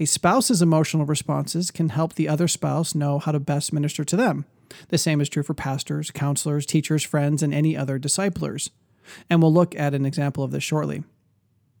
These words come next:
So the first reason we have emotions is that they're a gift to us,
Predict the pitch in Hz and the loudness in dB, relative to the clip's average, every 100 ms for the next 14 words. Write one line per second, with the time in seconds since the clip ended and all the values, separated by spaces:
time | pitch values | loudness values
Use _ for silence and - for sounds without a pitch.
0 | _ - - - - - _ - 175 170 | _ -20 -20 -20 -20 -20 _ -6 0 2
1 | 349 254 180 160 170 160 147 151 147 143 | 2 4 4 6 6 4 4 2 2 2
2 | 127 135 147 151 151 151 143 151 147 143 | 0 -2 -2 -2 -2 -2 2 2 2 2
3 | 160 - - 214 139 147 - - | -2 -4 -6 -4 -2 -2 -2 -6